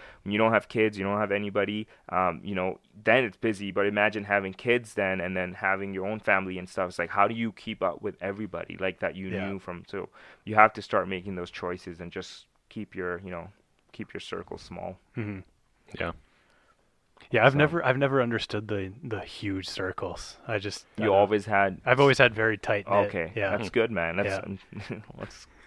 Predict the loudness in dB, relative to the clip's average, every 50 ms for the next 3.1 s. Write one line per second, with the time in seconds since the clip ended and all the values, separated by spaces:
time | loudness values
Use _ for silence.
0 | 0 0 0 0 -4 -4 2 4 4 4 4 -2 -8 -12 -12 -12 -8 -4 -2 0
1 | 2 2 2 0 0 -2 -2 -2 0 0 0 0 0 -2 -6 -6 -4 -4 -2 -4
2 | -2 0 -2 -2 -2 2 2 2 4 4 4 4 2 2 0 -2 -2 -2 -2 -2
3 | -8